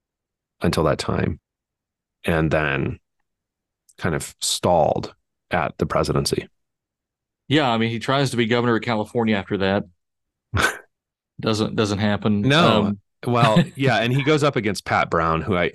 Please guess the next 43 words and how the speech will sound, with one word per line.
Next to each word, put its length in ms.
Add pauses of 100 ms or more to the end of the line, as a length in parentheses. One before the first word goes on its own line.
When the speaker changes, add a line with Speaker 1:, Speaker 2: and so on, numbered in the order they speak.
(280)
Speaker 1:
we 120
talked 260
about 220
in 120
the 100
Cities 340
episode 360
of 100
San 160
Francisco. 560
So 200
if 140
you 80
haven't 240
listened 260
to 40
that, 200
I 40
would 120
go 160
back 400
and, 260 (460)
and 180
look 140
at 100
that, 160
'cause 140
we 80
talked 220
about 160
the 60
Brown 360
dynasty 640
and 160
something 320
that 140
Nixon 600
never, 520 (1000)
Nixon 340
never 220
has. 840 (260)
And 380
this, 280